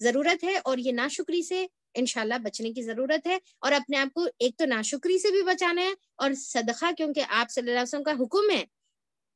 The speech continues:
कि तुम ज्यादा सदका किया करो, तो फिर सदक़े के ऊपर भी हमको तवज्जो देना है। वैसे भी प्रीवियस जो हम औरत, अ, मोमिन की सिफत पढ़े, उसके अंदर क्या बताया गया कि, अ, मोमिन जो है सदका देने वाला होता है, जो भी अल्लाह ताला रिस्क दिया है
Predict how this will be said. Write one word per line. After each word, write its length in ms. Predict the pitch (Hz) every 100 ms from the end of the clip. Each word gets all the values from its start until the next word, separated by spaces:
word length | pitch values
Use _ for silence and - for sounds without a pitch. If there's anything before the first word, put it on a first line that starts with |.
| _ _ _
कि 60 | 277
तुम 260 | 226 339 370
ज्यादा 320 | 294 262 320
सदका 380 | - 262 262 330
किया 300 | 330 269 240
करो, 340 | 214 226 277 - -
तो 60 | 262
फिर 140 | 247
सदक़े 420 | 247 226 214 220 302
के 100 | 277
ऊपर 220 | 220 220
भी 140 | 214
हमको 300 | 220 208 202
तवज्जो 440 | 214 196 196 202 262
देना 260 | 254 247
है। 180 | 247 247
वैसे 500 | 254 _ - 214 240
भी 140 | 233
प्रीवियस 400 | 226 240 233 247
जो 160 | 214 233
हम 280 | 226 233 233 214
औरत, 300 | 214 220 220 -
अ, 60 | 202 202 190 165
मोमिन 300 | 208 233 254
की 100 | 254
सिफत 320 | 269 226 302 330
पढ़े, 260 | 269 254 294 - _
उसके 200 | 262 -
अंदर 160 | 277 277
क्या 220 | - 254
बताया 320 | 262 269 277
गया 200 | 269 285
कि, 180 | 294 339 403 - _ _ _ 220
अ, 260 | 214 208 196
मोमिन 340 | 233 294 370
जो 120 | 277
है 220 | 240 240
सदका 500 | 240 226 208 - -
देने 200 | 233 196
वाला 180 | 180 170
होता 120 | 180 202
है, 40 |
जो 120 | 208
भी 100 | 233
अल्लाह 160 | 240 208
ताला 220 | 240 240
रिस्क 240 | 233 277 -
दिया 140 | 285
है 180 | 285 339